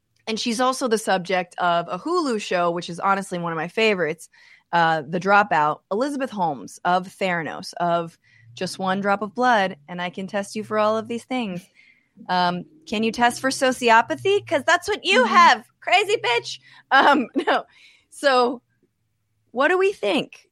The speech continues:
Speaker 1: Who do we sext, send sexy text messages to, allay their, you know,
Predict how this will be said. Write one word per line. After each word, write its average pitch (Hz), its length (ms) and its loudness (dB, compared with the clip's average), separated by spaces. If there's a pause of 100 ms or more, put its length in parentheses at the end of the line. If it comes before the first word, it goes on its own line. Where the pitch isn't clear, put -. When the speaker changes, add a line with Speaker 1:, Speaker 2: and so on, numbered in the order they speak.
(160)
Speaker 1:
Who 381 400 2
do 381 140 0
we 294 320 -6
sext, - 640 -4
send 214 460 -4
sexy 247 320 -8
text 240 260 -8
messages 190 440 -10
to, 160 260 -8 (380)
allay 202 640 0
their, 190 500 -2
you 196 140 -8
know, 165 380 -8